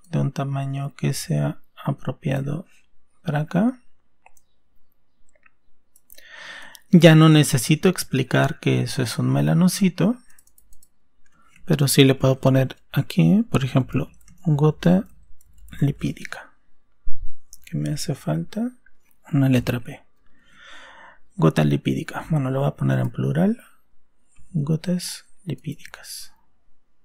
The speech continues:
Hago esto más pequeño. Generalmente se recomienda que aparezca en un solo renglón cuando sea posible.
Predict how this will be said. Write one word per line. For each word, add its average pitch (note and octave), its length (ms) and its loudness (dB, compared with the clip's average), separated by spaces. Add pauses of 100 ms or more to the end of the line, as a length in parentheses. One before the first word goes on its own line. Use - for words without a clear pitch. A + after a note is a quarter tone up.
(2000)
Hago C3+ 480 -8 (1400)
esto - 260 -16
más C#3 200 -10
pequeño. F3+ 400 0
Generalmente C#3 680 0
se - 160 -4
recomienda C3 540 -4
que - 80 -6
aparezca C3 600 -4 (100)
en C#3 180 -4
un C3 100 -8
solo C#3+ 320 -8
renglón D3 420 0
cuando C#3+ 280 -4
sea - 220 -6
posible. E3+ 640 -2